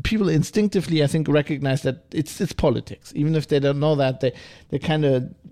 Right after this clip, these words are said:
instinctively, adults realize that it's the same thing. And then I think instinctively they think because,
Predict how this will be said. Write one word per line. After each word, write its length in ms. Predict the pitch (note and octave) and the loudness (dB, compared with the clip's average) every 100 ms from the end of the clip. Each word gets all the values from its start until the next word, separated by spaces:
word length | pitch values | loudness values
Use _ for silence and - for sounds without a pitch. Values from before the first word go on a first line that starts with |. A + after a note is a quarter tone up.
| - | -2
instinctively, 840 | D3+ D#3 G3 G3+ E3+ - D3+ C#3+ | 0 2 0 2 0 2 2 2
adults 400 | C#3+ D3 C#3+ B2+ | 2 4 2 2
realize 480 | D3+ D#3+ D3+ C3 C3 | 0 2 4 2 2
that 180 | C3+ B2+ | 0 0
it's 200 | B2+ - | -2 -2
the 100 | A#2+ | -4
same 260 | - B2+ B2 | -2 -2 -2
thing. 180 | B2+ - - - - - _ _ - | -4 -6 -16 -20 -20 -20 _ _ -4
And 180 | D#3+ | -2
then 460 | A#3 D4+ B3 A3 A3 | 0 0 0 -2 -4
I 160 | - F3 | -2 0
think 480 | E3+ - A3+ G3 - | 0 0 0 -2 -2
instinctively 880 | D#3+ D3+ - B3 D4+ - F#3 F3 D#3 | -2 -2 0 0 0 0 0 0 2
they 180 | D3 | 4
think 420 | C#3 - G#3+ D#3 - | 2 0 0 -2 -2
because, 540 | D#3 - D3+ C#3 - | -2 2 2 2 -4